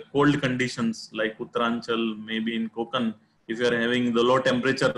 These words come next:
then this crop is really good. And some small scale processing technology have been developed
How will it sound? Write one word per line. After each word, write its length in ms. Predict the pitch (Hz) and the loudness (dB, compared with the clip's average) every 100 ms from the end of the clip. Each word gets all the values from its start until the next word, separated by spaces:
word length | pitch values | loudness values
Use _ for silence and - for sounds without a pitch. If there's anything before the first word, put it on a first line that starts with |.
| 120 | -2
then 200 | 120 117 | -2 -2
this 160 | 120 | -4
crop 240 | - 123 131 | 0 0 0
is 160 | 117 | -4
really 420 | 123 117 123 123 127 | -4 0 0 0 -2
good. 220 | 127 127 - _ _ _ _ _ | 0 -2 -2 _ _ _ _ _
And 300 | 113 117 123 | -4 -4 -4
some 300 | - 143 151 | -2 0 0
small 380 | 151 131 127 135 | 0 0 2 2
scale 320 | - 135 127 | 0 -2 -2
processing 560 | 131 123 - 123 131 123 | -2 -6 -6 -8 -6 -4
technology 580 | 120 123 123 123 127 | -4 -2 0 0 0
have 180 | 123 117 | -2 0
been 180 | 120 120 | -2 -2
developed 400 | 113 113 120 110 | 0 0 0 -2